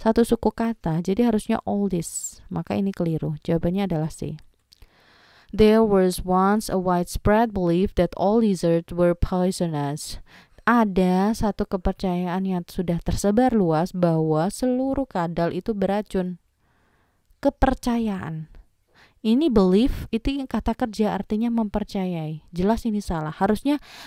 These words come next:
belief itu B E L I E F, kata benda,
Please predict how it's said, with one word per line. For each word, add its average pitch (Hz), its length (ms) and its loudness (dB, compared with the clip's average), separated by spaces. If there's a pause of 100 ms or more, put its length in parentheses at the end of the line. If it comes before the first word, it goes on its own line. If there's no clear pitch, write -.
(140)
belief 208 400 8
itu 294 560 0
B 202 320 4
E 202 320 0
L 233 400 0
I 226 320 -2
E 214 320 -2
F, - 640 -6
kata 180 240 -6
benda, 170 400 -2